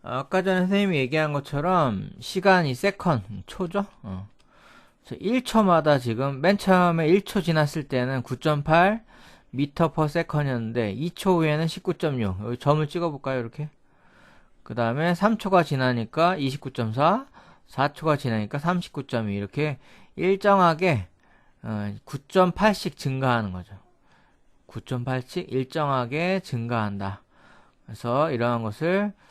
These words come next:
어, 등가속도 운동이라고 하고, 이때 일 초마다 구점팔이라는 요 숫자, 구점팔이라는 숫자만큼씩 증가하는데,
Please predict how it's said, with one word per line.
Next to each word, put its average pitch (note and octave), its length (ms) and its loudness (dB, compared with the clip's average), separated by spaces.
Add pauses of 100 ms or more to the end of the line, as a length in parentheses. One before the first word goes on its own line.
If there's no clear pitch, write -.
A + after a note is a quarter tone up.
(240)
어, G2+ 320 -8
등가속도 C#3 1160 -2
운동이라고 A2 600 -4
하고, A#2+ 500 -8 (1700)
이때 F3 480 -2
일 G3+ 220 2
초마다 E3 480 4
구점팔이라는 C#3+ 1400 2 (560)
요 A2+ 140 -6
숫자, B2+ 600 0 (500)
구점팔이라는 C#3+ 840 -2
숫자만큼씩 C#3+ 680 -4
증가하는데, A2+ 600 -4